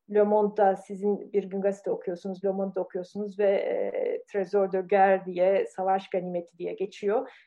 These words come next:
Ve siz savaş ganimetinin iki anlamı üzerinden düşünmeye başlıyorsunuz. Bunu biraz anlatır mısınız? Ben kitapta dediğim gibi en çok, e, dikkatimi çeken ve sizin eserinizi bir bütün olarak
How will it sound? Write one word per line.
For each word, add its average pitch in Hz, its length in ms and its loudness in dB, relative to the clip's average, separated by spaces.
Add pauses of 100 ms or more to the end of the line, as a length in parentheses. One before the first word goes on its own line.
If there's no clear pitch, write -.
(100)
Ve 254 100 0
siz 311 400 -4
savaş 277 500 0
ganimetinin 247 880 0 (460)
iki - 320 -4
anlamı 240 500 4
üzerinden 175 760 -2 (120)
düşünmeye 190 480 -8
başlıyorsunuz. 202 640 -8 (320)
Bunu 466 160 8
biraz 349 260 8
anlatır 254 400 4
mısınız? 208 460 -4
Ben 254 360 -2
kitapta 269 680 4 (440)
dediğim 240 300 0
gibi 214 140 -2
en 262 220 2
çok, 247 400 0 (200)
e, - 240 -8
dikkatimi 220 440 -4
çeken 233 440 0
ve 220 80 4
sizin 233 340 -4
eserinizi 226 760 2
bir 220 160 0
bütün 277 220 -6
olarak 208 380 4